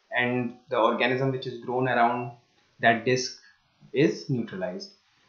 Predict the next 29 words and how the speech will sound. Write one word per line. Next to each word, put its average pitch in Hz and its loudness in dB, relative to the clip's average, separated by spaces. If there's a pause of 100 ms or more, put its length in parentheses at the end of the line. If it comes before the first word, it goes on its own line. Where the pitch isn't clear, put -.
So, 196 4 (220)
<clears throat> - -8
uh, 123 2
we 139 4
will 147 6
talk 135 4
it 147 4
about, 135 6
uh, 127 0
details 131 2
in 127 -6
later 120 -10
slides. 120 -8 (480)
So 156 2
basically 143 4
these 147 2
are 165 2 (120)
disk 135 2
diffusion 127 0
methods, 180 2 (120)
dilution 117 4
methods, 185 2 (580)
e-test 170 4
method. 185 6
E-test 175 4
method 180 4
is 214 4
basically 165 0
your 180 2